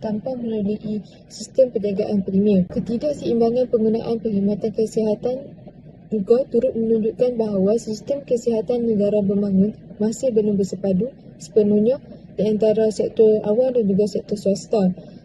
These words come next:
Ia sekaligus, uh, menjejaskan keberkesanan rawat-, rawatan secara menyeluruh. Tambahan juga,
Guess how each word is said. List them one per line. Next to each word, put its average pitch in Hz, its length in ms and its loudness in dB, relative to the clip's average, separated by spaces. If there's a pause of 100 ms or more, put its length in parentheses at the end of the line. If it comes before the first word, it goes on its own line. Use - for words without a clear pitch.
Ia 233 240 4
sekaligus, 226 720 -2 (240)
uh, 202 320 0
menjejaskan 214 1040 2
keberkesanan 220 800 2
rawat-, 208 320 0 (160)
rawatan 226 560 2
secara 202 400 0
menyeluruh. 190 640 4 (160)
Tambahan 226 480 -2
juga, 202 400 -2